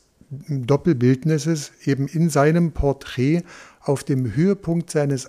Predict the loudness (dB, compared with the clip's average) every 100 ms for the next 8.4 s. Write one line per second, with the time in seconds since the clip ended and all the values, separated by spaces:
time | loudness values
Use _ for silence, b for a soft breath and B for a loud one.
0 | _ 0 2 2 2 2 0 -4 -6 -2
1 | 0 0 -2 -6 -6 -2 -2 -2 -4 -6
2 | -2 0 0 -4 -4 -4 -4 -4 0 2
3 | 2 0 -2 -4 -8 -6 -2 0 0 -2
4 | -4 B B B B _ 2 4 6 4
5 | 0 -10 _ _ -8 -6 -4 0 2 4
6 | 4 2 -2 -2 -4 -2 2 2 2 2
7 | 0 0 -2 -2 -4 0 2 2 0 0
8 | 0 2 -2